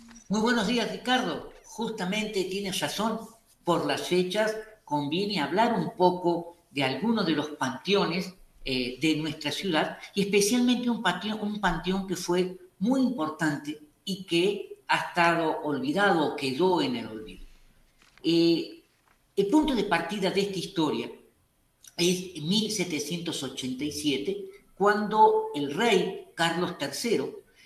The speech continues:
emitió una real, eh, disposición o real ordenanza determinando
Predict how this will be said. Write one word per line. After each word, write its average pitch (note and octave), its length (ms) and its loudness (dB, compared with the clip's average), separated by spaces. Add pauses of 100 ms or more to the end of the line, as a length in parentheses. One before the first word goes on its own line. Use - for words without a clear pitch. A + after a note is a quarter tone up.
(100)
emitió F3+ 540 0
una G#3+ 600 0
real, E3 960 2
eh, B2 480 -4
disposición C#3+ 760 -2
o C3 160 -2
real C3 300 0
ordenanza D3 800 -4 (280)
determinando G#3+ 880 0